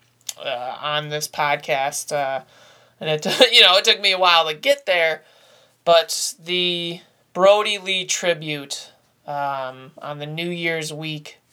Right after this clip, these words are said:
edition of A E W Dynamite was incredible. It was an incredible show.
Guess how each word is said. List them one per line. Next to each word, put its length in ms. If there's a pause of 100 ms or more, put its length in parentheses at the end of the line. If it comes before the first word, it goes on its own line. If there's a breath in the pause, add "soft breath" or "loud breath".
edition 560
of 480
A 100
E 140
W 280
Dynamite 520
was 640 (1000)
incredible. 800
It 140
was 320
an 240
incredible 800
show. 500